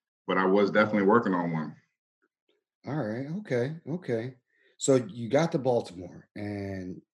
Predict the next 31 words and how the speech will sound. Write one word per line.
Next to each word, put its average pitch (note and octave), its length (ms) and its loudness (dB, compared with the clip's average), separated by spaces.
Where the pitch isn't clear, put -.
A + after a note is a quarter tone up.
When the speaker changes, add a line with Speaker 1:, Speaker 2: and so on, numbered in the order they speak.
Speaker 2:
you, F2+ 280 -14
the G#2+ 100 -12
food, B2+ 540 0
the - 60 -16
food C3+ 320 0
industry A2+ 300 -8
calls, A2 380 -4
calling A2 340 0
you G#2 60 -2
back. F#2+ 280 -8
How F#3+ 140 -2
did A3+ 240 -2
Black G#3+ 280 -2
Sauce F#3+ 260 0
even E3 220 2
come E3 180 -4
about? C3+ 320 -2
Like, G2 160 -4
how C#3+ 160 -2
did E3 140 2
this D#3 180 0
all C3+ 320 4
just A#2+ 160 -8
come C#3 160 -2
together? C3+ 420 -4
Speaker 1:
Uh, G2+ 560 -4
so, - 380 2
so - 260 4
when A#2 200 6
I A2 180 6
first C3+ 600 6